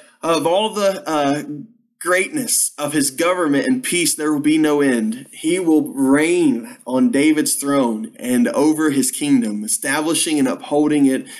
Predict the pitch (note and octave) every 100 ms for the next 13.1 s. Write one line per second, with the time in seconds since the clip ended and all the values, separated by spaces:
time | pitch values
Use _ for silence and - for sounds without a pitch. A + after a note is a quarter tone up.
0 | - A#2+ A#2+ - D3+ D3 - - - A2+
1 | A#2 C3 C#3 B2+ - A2+ - A#2 A#2 A2+
2 | - B2+ C3+ C#3 C3+ - - - _ B2+
3 | A#2+ B2 F#2 A#2 A#2 A2 A#2+ - - -
4 | _ _ A#2 D3+ D#3+ - - B2 C#3 D3
5 | B2 A#2+ A#2 C#3 D3+ D3 C3+ C#3 C#3+ C3
6 | B2 B2 B2 A2+ A#2 B2 - - B2 B2
7 | B2 - - - A#2 G2+ - - - -
8 | - - C3 - D#3 G#3+ B3+ - - C#3+
9 | C#3 A2+ B2 - A2 B2+ D3+ A#3+ D4 C#4
10 | C3+ B2 C#3 C3+ C3+ B2+ - - - -
11 | - _ _ A#2+ A#2 - D#3 C#3 D3 -
12 | - C3+ - - - D#3+ D#3+ D#3 C#3 B2+
13 | B2+